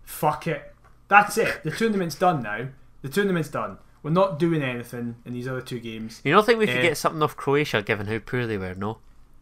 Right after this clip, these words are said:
Speaker 1: Maybe, but I still think, I think we're going to, I think there's a genuinely real possibility we could go through this tournament without scoring.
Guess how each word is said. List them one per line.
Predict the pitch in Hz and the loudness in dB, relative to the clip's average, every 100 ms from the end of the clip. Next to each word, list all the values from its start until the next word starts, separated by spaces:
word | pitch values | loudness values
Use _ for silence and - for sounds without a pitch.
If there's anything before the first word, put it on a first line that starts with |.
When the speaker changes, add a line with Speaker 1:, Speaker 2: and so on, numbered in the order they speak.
| - | -10
Speaker 1:
Maybe, | 131 139 185 226 254 262 302 330 - - - - | -4 -2 0 -2 -4 -2 -2 -4 -8 -16 -16 -4
but | 160 147 - | 0 0 2
I | 156 160 | 2 2
still | - - 180 180 | 0 -4 -2 -2
think, | - 165 139 - - - _ _ _ - - _ - | -4 -6 -6 -10 -20 -20 _ _ _ -20 -20 _ 4
I | 190 226 | 10 10
think | 220 196 | 8 -4
we're | 170 156 | -2 -2
going | 160 151 143 135 | -2 -6 -6 -8
to, | - - - _ - | -12 -20 -20 _ 8
I | 233 | 8
think | 285 320 | 8 2
there's | 247 190 | -2 -2
a | 165 | -2
genuinely | 131 160 196 247 254 254 240 208 | 0 4 4 4 0 -2 -2 -2
real | 139 151 180 | 0 0 0
possibility | 160 170 160 151 156 139 123 117 | 0 -4 -4 0 0 0 -4 -8
we | 117 123 135 | -8 -6 -6
could | 139 131 | -6 -6
go | 135 | -6
through | 131 123 | -6 -8
this | |
tournament | - 127 120 113 | -6 -6 -6 -8
without | 123 113 | -12 -14
scoring. | - 113 107 | -14 -14 -14